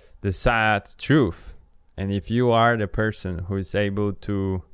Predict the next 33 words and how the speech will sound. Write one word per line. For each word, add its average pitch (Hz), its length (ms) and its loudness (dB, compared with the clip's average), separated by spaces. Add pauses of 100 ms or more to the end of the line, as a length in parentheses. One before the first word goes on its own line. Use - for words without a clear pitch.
(880)
to 101 100 -6
stand 120 560 0
out 104 640 0 (200)
in 101 240 -2
that 95 400 0 (120)
noise, 95 640 -2 (560)
make 120 400 0
th-, - 120 -12
make 113 340 -4
the, 98 220 -2
make 98 240 -6
the - 80 -10
product 117 600 0
or 82 60 -8
service 110 640 -2
or 90 200 -2
whatever 104 400 0
you 98 220 -2
are, 92 260 0 (480)
uh, 92 420 0
you 98 360 -4
are 98 140 0
trying 98 480 -4
to, 92 200 -10
to - 200 -10
sell, 113 500 0 (500)
uh, 92 340 -2
stand 98 340 -2
out, 117 320 2
then, 101 320 -6
then 101 320 -6
you 107 240 -4
have, 104 600 -2